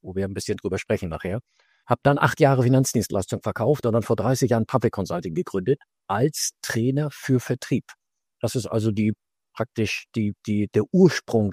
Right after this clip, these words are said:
der Beratungsunternehmung. Wir haben heute fünfhundert Mitarbeiter mit sechzehn Niederlassungen in der Welt und sind jetzt ein bisschen breiter unterwegs, nicht nur spezifisch auf Vertrieb, sondern es hat viel mit Führung zu tun, mit Change Management,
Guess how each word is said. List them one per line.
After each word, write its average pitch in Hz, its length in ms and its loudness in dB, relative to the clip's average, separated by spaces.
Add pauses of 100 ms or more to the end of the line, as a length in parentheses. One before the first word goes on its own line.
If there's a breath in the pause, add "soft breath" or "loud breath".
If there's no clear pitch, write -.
(140)
der 98 80 -2
Beratungsunternehmung. 98 920 -4 (580)
Wir 110 80 0
haben 110 100 0
heute 131 160 2
fünfhundert 131 400 -2
Mitarbeiter 131 460 2
mit 113 140 2
sechzehn 117 300 0
Niederlassungen 113 520 0
in 101 80 -4
der 101 140 0
Welt 113 260 4 (260)
und 110 400 2
sind 117 300 0
jetzt - 220 -2
ein 110 60 -6
bisschen 110 300 -2
breiter 131 400 -2
unterwegs, 117 580 2
nicht 113 220 0
nur 139 300 6
spezifisch - 580 -2
auf - 140 -4
Vertrieb, 151 400 -4
sondern 98 320 -2
es - 140 -6
hat 104 100 -8
viel 107 140 -4
mit 95 120 -4
Führung 147 260 2
zu - 140 -4
tun, 113 300 0
mit 98 180 0
Change 123 320 0
Management, 104 500 0